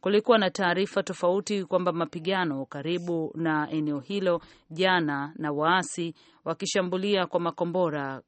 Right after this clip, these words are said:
katika kijiji cha Shirokhin. Unaendelea kusikiliza habari za dunia kutoka idhaa ya Kiswahili ya Sauti ya Amerika hapa Washington D C.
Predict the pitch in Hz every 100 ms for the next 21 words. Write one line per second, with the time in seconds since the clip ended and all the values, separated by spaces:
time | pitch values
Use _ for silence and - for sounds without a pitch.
0 | _ - 170 185 175 190 175 180 151 143
1 | - 156 123 - 170 151 143 135 - -
2 | 139 127 117 110 _ _ _ _ _ _
3 | _ _ _ _ _ _ _ - - -
4 | - 160 185 190 202 202 180 180 - 196
5 | 196 180 180 180 185 190 175 165 147 165
6 | 156 170 180 196 196 180 180 175 160 165
7 | 180 175 170 170 175 - 175 202 208 208
8 | 190 196 202 - 208 196 175 147 156 147
9 | 143 151 - 139 135 135 131 - 131 135
10 | - 139 131 135 - 151 135 127